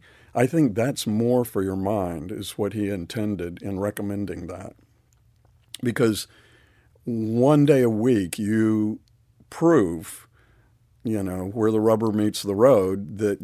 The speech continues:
you are controlling your mind and your mind's not controlling you on some level. When your mind says, "Eat that cheese sandwich," you know, you are not gonna do it for that day.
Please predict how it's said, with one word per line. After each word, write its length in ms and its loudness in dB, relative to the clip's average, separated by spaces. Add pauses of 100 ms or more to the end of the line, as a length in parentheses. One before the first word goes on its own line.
(280)
you 440 0
are 80 2
controlling 460 -2
your 80 -4
mind 420 -4
and 120 -6
your 100 -6
mind's 420 -6
not 180 -10
controlling 540 -8
you 360 -10
on 160 -10
some 240 -10
level. 500 -10 (720)
When 220 2
your 100 2
mind 320 0
says, 320 -6 (360)
"Eat 240 -2
that 280 -2 (1400)
cheese 260 -4
sandwich," 640 -2 (100)
you 260 0
know, 500 0
you 560 2
are 100 0
not 220 0
gonna 200 -2
do 220 2
it 120 -6 (240)
for 200 -2
that 260 -2
day. 400 -4